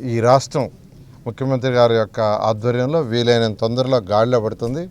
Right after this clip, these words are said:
అన్నా క్యాంటీన్స్ రేపు పదిహేడవ తే-, పదిహేనవ తేదీ స్టార్ట్ చేస్తున్నాం. ఆగస్టు పదిహేను,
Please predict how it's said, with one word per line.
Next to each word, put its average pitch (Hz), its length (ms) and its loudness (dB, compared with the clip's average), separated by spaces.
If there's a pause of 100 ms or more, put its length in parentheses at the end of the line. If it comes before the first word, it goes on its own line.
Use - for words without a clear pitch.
(460)
అన్నా 127 240 4
క్యాంటీన్స్ 123 520 -2
రేపు 113 240 -2
పదిహేడవ 117 340 2
తే-, 113 140 -6
పదిహేనవ 120 340 -2
తేదీ 104 600 -6 (720)
స్టార్ట్ 113 380 -2
చేస్తున్నాం. 123 440 -4 (800)
ఆగస్టు 123 360 -2
పదిహేను, 113 420 -2